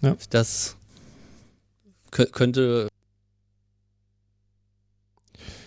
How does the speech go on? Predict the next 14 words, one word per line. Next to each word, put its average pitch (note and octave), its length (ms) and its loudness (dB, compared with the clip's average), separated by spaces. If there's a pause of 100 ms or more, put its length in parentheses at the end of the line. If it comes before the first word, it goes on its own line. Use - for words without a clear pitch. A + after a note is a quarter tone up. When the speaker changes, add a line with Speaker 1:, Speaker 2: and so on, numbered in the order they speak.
(1300)
Speaker 1:
Ja, G#2 280 2
du G2+ 240 0
ruckelst A2 540 -2
gerade, G#2 260 0
aber G2+ 160 0
wahrscheinlich G2+ 320 -2
wolltest G2+ 220 0
du G#2+ 60 0
sagen, G#2 280 0
das G2+ 160 -2
könnte G#2 240 0
jetzt G2+ 140 -2
überall G#2+ 280 0
liegen. A2 320 0